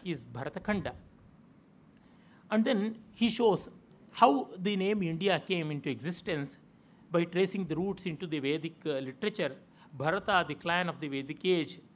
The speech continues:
and then these people, how they inhabited the lands, uh,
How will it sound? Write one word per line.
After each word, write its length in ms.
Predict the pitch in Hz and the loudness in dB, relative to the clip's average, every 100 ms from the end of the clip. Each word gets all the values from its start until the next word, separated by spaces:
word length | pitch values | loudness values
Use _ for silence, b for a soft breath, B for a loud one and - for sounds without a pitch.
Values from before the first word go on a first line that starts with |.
| B B B - | B B B -10
and 380 | - 165 160 151 | 2 2 2 -4
then 320 | 160 208 170 175 - - _ - - - - - - - 180 135 | -2 -2 -4 -8 -14 -20 _ -20 -20 -20 -20 -20 -20 -18 -12 -2
these 240 | 226 - | 0 0
people, 460 | 220 202 202 170 160 - | -2 0 2 0 -2 -2
how 240 | 208 220 | 0 2
they 220 | 196 170 | 0 0
inhabited 520 | 160 185 190 - 165 | 2 0 -2 -4 -4
the 100 | 143 | -4
lands, 440 | 151 143 170 175 | -2 0 -2 -4
uh, 60 | - | -8